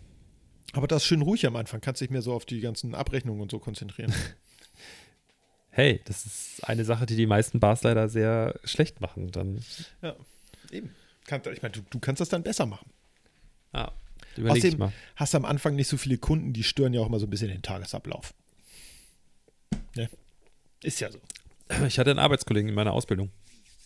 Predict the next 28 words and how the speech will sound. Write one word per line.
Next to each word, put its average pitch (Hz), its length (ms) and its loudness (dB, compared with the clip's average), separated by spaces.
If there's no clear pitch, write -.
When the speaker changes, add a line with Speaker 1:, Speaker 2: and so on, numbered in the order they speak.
Speaker 2:
Der 117 120 4
hat 113 60 4
immer 120 160 2
gesagt, 117 360 2
Kunden - 240 0
halten 117 100 0
mich 123 120 -4
von 117 80 -4
der 104 80 0
Arbeit 101 220 -4
ab. - 220 -12
Speaker 1:
Ja. 165 160 0
Speaker 2:
Dann 117 60 2
habe 110 100 6
ich 117 40 6
gesagt, 123 300 4
das 127 140 6
ist 127 80 -6
im 120 220 2
Einzelhandel, 123 840 0
ähm, 127 540 -2
auf 120 120 4
jeden 131 140 8
Fall 131 100 6
eine 117 80 4
sehr 120 180 4
gesunde 113 300 2
Einstellung. 98 500 0